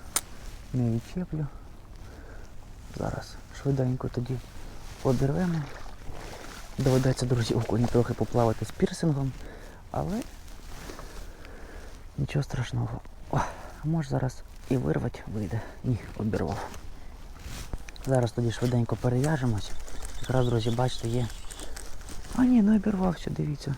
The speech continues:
Мабуть, гачка розігнув. Да, розігнув гачка. Ну, зараз трохи його підрівняємо та й будемо продовжувати.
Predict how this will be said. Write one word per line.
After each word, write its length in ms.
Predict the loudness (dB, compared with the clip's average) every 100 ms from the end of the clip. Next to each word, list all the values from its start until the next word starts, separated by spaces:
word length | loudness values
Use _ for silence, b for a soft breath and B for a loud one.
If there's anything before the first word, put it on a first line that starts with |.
| -6 0
Мабуть, 240 | 2 4 2 -4
гачка 300 | -2 -2 0
розігнув. 440 | 0 0 0 0 -2 -4 -10 -14 -14 B B B B B B B B B -4
Да, 240 | 0 2
розігнув 360 | 2 2 2 2
гачка. 400 | 0 -4 -6 -6 -8 -14 -14 -14 -14 B B B B B B 0
Ну, 120 | 2
зараз 220 | 4 0
трохи 280 | 0 0 0
його 160 | -4 -4 -10 -8
підрівняємо 560 | -2 2 2 2 0
та 100 | -2
й 60 | -6 -8 -14 -12 -4
будемо 280 | 0 0 2
продовжувати. 680 | 2 4 4 0 -4 -6